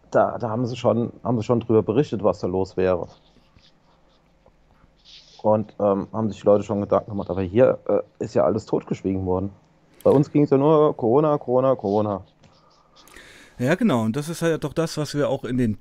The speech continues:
Speaker 2: Drogenstreams schon ein bisschen erwähnt haben. Das fiel mir da mit der Opiatgeschichte auf, wie viel Opiatstreams ich mache. Ja,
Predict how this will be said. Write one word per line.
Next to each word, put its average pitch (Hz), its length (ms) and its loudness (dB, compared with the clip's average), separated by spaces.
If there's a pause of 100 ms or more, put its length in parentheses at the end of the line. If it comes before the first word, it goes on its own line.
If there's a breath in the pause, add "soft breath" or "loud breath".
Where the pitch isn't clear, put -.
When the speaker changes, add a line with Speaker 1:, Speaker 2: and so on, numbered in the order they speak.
(120)
Speaker 2:
Drogenstreams 127 880 -4
schon 117 200 -2
ein 107 40 -4
bisschen 123 300 -6
erwähnt 120 360 -4
haben. 143 140 -4
Das 127 140 -8
fiel 143 200 0
mir 127 200 0
da 123 100 -4
mit 135 180 -4
der 127 140 -4
Opiatgeschichte - 880 -6
auf, 127 300 -4
wie 120 80 -2
viel 135 380 -2 (400 loud breath)
Opiatstreams 135 960 -2
ich 113 160 -8
mache. 117 420 -4 (420 soft breath)
Ja, 123 260 -2